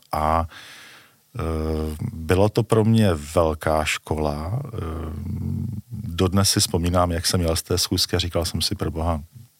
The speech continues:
co, co teď?" Ale za půl roku jsme to zvládli, spoustu věcí jsme změnili ve firmě,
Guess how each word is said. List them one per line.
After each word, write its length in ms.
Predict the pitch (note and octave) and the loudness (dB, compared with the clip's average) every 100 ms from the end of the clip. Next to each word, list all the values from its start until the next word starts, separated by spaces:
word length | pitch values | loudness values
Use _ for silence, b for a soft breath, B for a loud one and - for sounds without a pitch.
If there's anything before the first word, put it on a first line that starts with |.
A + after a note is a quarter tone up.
| _ - | _ -6
co, 160 | - | -4
co 160 | - F2 | 0 -2
teď?" 320 | - B2 - B B B B B B B B B - | -2 -4 -8 B B B B B B B B B -10
Ale 320 | E2 D#2+ E2+ | -2 2 2
za 120 | E2 E2+ | 2 2
půl 180 | F#2+ | 2
roku 220 | F2+ F2 F#2+ | 2 2 0
jsme 340 | F#2 F#2 F2 | 2 2 0
to 160 | - F#2 | 0 0
zvládli, 640 | E2+ D#2 E2 F2+ G2 A2+ | 0 -2 -2 0 0 0
spoustu 440 | A#2+ - F2+ - F#2 | -2 -2 -6 -2 -2
věcí 280 | F2 - | 0 0
jsme 180 | F#2+ F#2+ | 0 0
změnili 440 | E2+ D#2 D#2 E2+ F2+ | 0 0 2 2 0
ve 100 | F2 | 0
firmě, 640 | - G2 G2 G2+ G#2 | -2 0 2 2 2